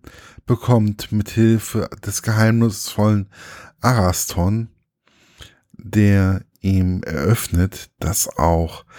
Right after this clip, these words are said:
seine echten Eltern durch den König ermordet wurden, von Rachegelüsten getrieben, folgt Iolan seinem Retter in die Hauptstadt des Imperiums.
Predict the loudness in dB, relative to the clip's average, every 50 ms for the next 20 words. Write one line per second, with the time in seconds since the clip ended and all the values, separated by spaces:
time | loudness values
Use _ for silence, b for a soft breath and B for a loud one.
0 | B B B B B B B B _ _ -14 -8 -4 -4 -2 -2 0 0 2 2
1 | 2 2 0 -2 0 2 2 2 2 -2 -6 -6 -4 -2 -2 -2 -2 -2 -2 -4
2 | -2 -2 -2 -4 -4 -2 -4 -4 -4 -4 -2 2 2 4 4 2 0 -2 -2 -2
3 | 0 2 2 2 2 0 -2 -2 -2 -2 -2 -2 -2 -4 -8 -8 -10 B B B
4 | B B B B B B B -14 -10 0 2 4 4 6 4 4 2 0 -2 -6
5 | B B B B B _ -6 -2 -2 0 0 0 -2 -2 2 2 4 4 4 2
6 | 0 -4 -2 -2 -2 -2 -2 -2 -2 -2 0 -2 -4 -8 -8 _ _ _ -12 -10
7 | -2 0 2 2 2 0 -2 -10 -18 _ _ _ 2 4 4 6 6 6 6 4
8 | 4 2 0 -4 B B B B B B B B B -8 -4 0 2 2 4 4
9 | 2 0 0 0 0 0 0 -2 -6 -6 -6 -10 -14 _ _ _ B B B B
10 | B B B B B _ _ 0 0 2 2 2 0 0 0 0 0 0 0 -2
11 | -2 -4 -6 -6 -6 -6 -6 -6 -6 -10 -8 -6 -6 -6 -2 0 0 0 2 0
12 | -2 -4 -4 -8 -10 -12 -10 -10 -12 -12